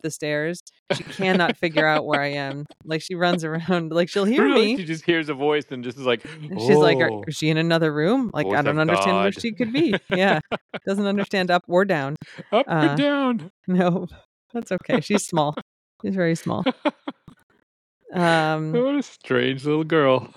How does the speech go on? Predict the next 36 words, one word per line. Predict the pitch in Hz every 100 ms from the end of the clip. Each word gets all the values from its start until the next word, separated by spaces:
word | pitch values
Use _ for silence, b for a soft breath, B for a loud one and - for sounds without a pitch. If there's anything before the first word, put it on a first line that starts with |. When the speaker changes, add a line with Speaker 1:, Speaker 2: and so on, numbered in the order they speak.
| 156
Speaker 1:
she's | - 180 175 156
so | - - 160 151 143 135
sweet. | - - 156 139 -
And | 160
so | 165 170
she | 151 185
just | 208 190
goes, | 190 175 165
like, | 156 143 -
crazy | - 196 220 208 208
hard | 185 170 160 151 156 - B B B _ -
for | 165 151 147 147 - _ _
usually | 202 262 294 269 233 202 196 185 180 -
half | 180 180 170 165
an | 160
hour, | 147 143 139 139 b _ 160
and | 160
then | 160
she | 165
sleeps | - 160 156
for | 151
about | 143 143 139
an | 139
hour. | 135 135 131 - B B _ _ _ -
Yesterday, | 190 208 - 185 170
she | 165 165
went | 165
crazy | 151 175 165
hard | 165 160
for, | 156
like, | 147 -
two | 214 190
hours | 170 160 147
before | 151 143 156 147
bed, | 151 139 139 - _ _ _ _ -
and, | 165 147 135 135 135